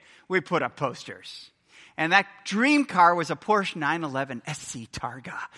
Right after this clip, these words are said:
That was my dream car, and I put it up there. And every day I woke up and I said, "Someday." So, I still haven't gotten that car. Just wanted to let you know that. But it's so easy to crave after things and lust after things.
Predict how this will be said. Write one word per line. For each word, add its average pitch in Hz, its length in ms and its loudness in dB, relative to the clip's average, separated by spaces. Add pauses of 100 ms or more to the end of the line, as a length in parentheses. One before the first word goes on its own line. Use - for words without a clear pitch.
(220)
That 165 180 0
was 165 240 -6
my 139 180 -6
dream 143 320 -4
car, 127 240 2
and 120 80 -4
I 113 60 -8
put - 280 -6
it 160 80 -4
up 156 200 -4
there. 147 200 -4 (260)
And 151 220 -6
every 190 480 4
day 180 260 4
I 165 60 4
woke 170 300 2
up 160 160 2
and 147 80 -2
I 135 80 -4
said, 120 200 -10
"Someday." 120 720 -8 (400)
So, 135 260 -12
I 123 60 -12
still 143 300 -6
haven't 120 360 -6
gotten - 280 -14
that 101 240 -20
car. 82 260 -14
Just 117 240 -16
wanted 120 160 -8
to 110 60 -10
let 113 200 -8
you 117 100 -10
know 110 180 -6
that. 104 280 -6 (800)
But 214 80 -8
it's 214 80 -8
so 302 240 2
easy 269 360 0
to 180 80 -2
crave 220 440 -2
after 175 380 0
things 143 320 -6
and 139 120 -8
lust 170 360 -2
after 143 400 -4
things. 113 480 -12